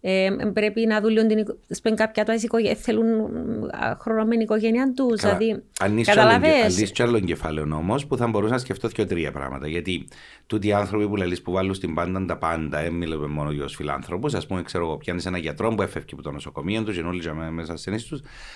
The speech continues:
Speaker 2: θα μπορούσε να έχει και κάτι πιο ψυχολογικό ως παράγοντα. Οκ; Α, είτε να νιώθει ότι έθαν πάρα πολλά καλό σε κάποιον άλλο ρόλο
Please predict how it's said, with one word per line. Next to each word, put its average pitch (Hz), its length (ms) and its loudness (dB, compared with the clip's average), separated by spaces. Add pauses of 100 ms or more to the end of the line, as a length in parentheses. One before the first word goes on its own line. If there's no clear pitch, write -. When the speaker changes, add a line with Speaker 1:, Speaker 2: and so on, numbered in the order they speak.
(140)
Speaker 2:
θα 117 160 0
μπορούσε 123 840 0
να 120 200 0
έχει 131 520 0 (340)
και - 140 -2
κάτι 127 360 0 (280)
πιο 127 420 4
ψυχολογικό 95 960 -2
ως 78 140 -10
παράγοντα. 67 760 -4 (180)
Οκ; 90 120 -4 (880)
Α, 87 120 0 (1200)
είτε 104 320 0
να 107 120 0
νιώθει 98 560 0
ότι 98 760 0 (100)
έθαν 101 380 -2
πάρα 87 220 -2
πολλά 82 220 -4
καλό 82 280 -4
σε 82 160 -10
κάποιον 78 340 -6
άλλο 80 260 -2
ρόλο 80 640 -2